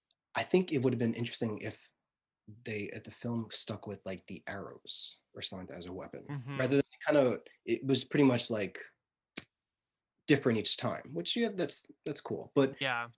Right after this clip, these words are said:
Speaker 1: Arrow would have really worked with the, the symbolism, and it just would have been kind of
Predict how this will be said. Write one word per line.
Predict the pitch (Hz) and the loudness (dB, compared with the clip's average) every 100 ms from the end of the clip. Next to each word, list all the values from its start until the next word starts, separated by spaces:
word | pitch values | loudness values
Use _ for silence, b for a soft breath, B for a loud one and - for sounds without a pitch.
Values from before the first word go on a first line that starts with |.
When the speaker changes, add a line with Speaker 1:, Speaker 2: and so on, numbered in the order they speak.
| _ _ _ 123 | _ _ _ 0
Speaker 1:
Arrow | 123 127 98 95 | 2 2 0 -2
would | 92 110 | -4 -6
have | 110 98 | -6 -2
really | 117 117 | 0 2
worked | 110 107 | 0 -2
with | 104 - | -6 -6
the, | 95 85 85 | -6 -6 -4
the | 92 | -2
symbolism, | - 123 127 98 82 80 127 - _ _ _ _ _ _ - | 4 4 4 2 -4 -8 -10 -14 _ _ _ _ _ _ -2
and | 123 | 2
it | |
just | 123 - | 4 4
would | 117 | 4
have | 107 | 0
been | 104 | -4
kind | 98 101 | -4 -6
of | 87 85 | -6 -10